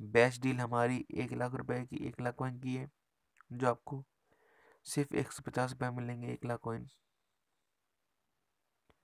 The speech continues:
या second बेस्ट deal है चार सौ पचास coin, जो आपको मिलेंगे पाँच लाख coin में, चार सौ पचास रुपये में पाँच लाख coin।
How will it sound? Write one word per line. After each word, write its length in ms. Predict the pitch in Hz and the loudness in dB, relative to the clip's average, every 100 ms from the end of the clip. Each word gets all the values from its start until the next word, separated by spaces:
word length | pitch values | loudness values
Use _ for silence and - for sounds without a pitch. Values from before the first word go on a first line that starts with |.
| _ _ _ _ | _ _ _ _
या 180 | - 117 | -4 -4
second 380 | 117 120 - 123 | -2 -4 -4 0
बेस्ट 220 | 120 120 | 0 2
deal 200 | 123 120 | -2 0
है 80 | 123 120 | 0 2
चार 140 | 117 117 | 0 0
सौ 120 | 123 | -4
पचास 260 | 120 120 | -4 -4
coin, 240 | 123 131 127 | -2 -4 -4
जो 100 | 120 | -6
आपको 180 | 120 - | -6 -6
मिलेंगे 300 | 110 110 120 _ - | -4 -4 -6 _ -2
पाँच 380 | 117 117 - | 0 0 -4
लाख 220 | 123 117 113 | -4 -4 -4
coin 220 | - 120 | -6 -6
में, 220 | 123 127 139 _ _ _ _ _ | -6 -8 -10 _ _ _ _ _
चार 160 | - 120 | -6 -6
सौ 160 | 120 - | -2 -4
पचास 200 | 120 123 | -2 -6
रुपये 240 | 120 123 | -6 -6
में 200 | 131 131 139 _ _ _ _ _ | -4 -8 -10 _ _ _ _ _
पाँच 180 | 127 120 | -12 -10
लाख 140 | 123 | -10
coin। 240 | 127 131 | -8 -10